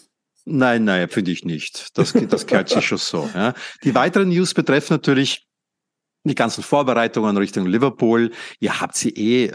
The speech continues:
also zumindest die Nerds <laughs> unter euch kennen die News ja eh schon.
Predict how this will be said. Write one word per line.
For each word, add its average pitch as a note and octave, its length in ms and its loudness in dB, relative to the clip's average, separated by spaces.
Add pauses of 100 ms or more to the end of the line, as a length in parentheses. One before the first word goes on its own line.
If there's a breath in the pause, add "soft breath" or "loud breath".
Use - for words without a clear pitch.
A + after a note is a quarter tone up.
also - 200 -10
zumindest G2+ 320 -4
die G#2+ 60 0
Nerds B2 420 2
<laughs> - 0 -
unter B2+ 520 0
euch - 240 -2
kennen A2+ 380 0
die A2 140 2
News G#2+ 340 0
ja - 100 2
eh B2+ 200 0
schon. A#2+ 200 0